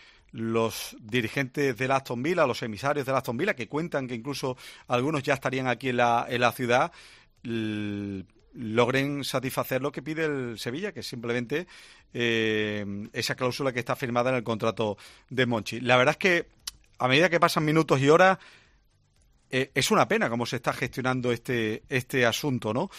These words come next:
Eh, porque tú decías anteriormente, claro, eh, monumento, mural, bueno, todo se lo ha ganado el hombre de los éxitos en el Sevilla, que es indiscutiblemente Monchi, añado también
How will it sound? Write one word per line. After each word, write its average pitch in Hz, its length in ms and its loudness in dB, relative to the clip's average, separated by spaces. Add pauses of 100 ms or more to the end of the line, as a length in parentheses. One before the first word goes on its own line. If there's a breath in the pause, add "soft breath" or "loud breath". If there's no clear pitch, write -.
(380 loud breath)
Eh, 120 120 -2
porque 117 280 2
tú 143 120 4
decías 147 300 6
anteriormente, 139 600 4
claro, 113 400 0
eh, - 120 -14
monumento, 143 840 0
mural, 151 640 4
bueno, 143 240 -4
todo 165 320 -2
se - 140 -4
lo 127 80 6
ha 123 60 4
ganado 127 380 0 (380 loud breath)
el 131 160 4
hombre 139 180 4
de 135 80 6
los 123 140 2
éxitos 131 400 -2
en 127 100 0
el 123 200 2
Sevilla, 143 480 0
que 120 160 -2
es - 180 -8 (400 soft breath)
indiscutiblemente 127 720 -2
Monchi, 139 400 -2 (120)
añado 117 400 6
también 113 340 0